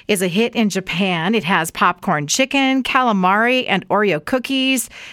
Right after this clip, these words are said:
And people describe it like this: "It's like nothing we've ever eaten before," which is one of those phrases that could mean good or maybe not so good. There's a new plant-based milk in town, and it comes from Coors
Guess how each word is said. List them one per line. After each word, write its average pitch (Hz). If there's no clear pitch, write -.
And 156
people 214
describe 196
it 214
like 180
this: 170
"It's -
like 180
nothing 254
we've 196
ever 208
eaten 214
before," 170
which -
is 359
one 440
of 523
those 508
phrases 466
that 330
could 285
mean 330
good 339
or 302
maybe 269
not 269
so 196
good. 135
There's 285
a 311
new 311
plant-based 277
milk 262
in 277
town, 277
and 226
it 359
comes 359
from 277
Coors 214